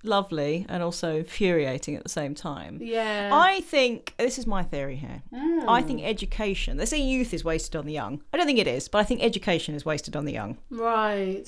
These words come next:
Speaker 1: This is how I'd run things.
Speaker 2: Would you? Okay.
Speaker 1: You wanna know? If I,
Speaker 2: I
Speaker 1: if I was queen of the world.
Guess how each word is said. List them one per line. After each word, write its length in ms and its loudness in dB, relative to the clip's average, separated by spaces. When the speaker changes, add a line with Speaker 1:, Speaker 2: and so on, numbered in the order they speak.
Speaker 1:
This 140 -2
is 40 -10
how 160 4
I'd 180 6
run 180 0
things. 420 4
Speaker 2:
Would 220 -2
you? 100 -2
Okay. 340 -6
Speaker 1:
You 80 -2
wanna 320 0
know? 100 -4
If 80 -4
I, 120 10
Speaker 2:
I 100 0
Speaker 1:
if 120 -6
I 80 6
was 100 2
queen 220 -2
of 60 -6
the 80 -6
world. 320 -8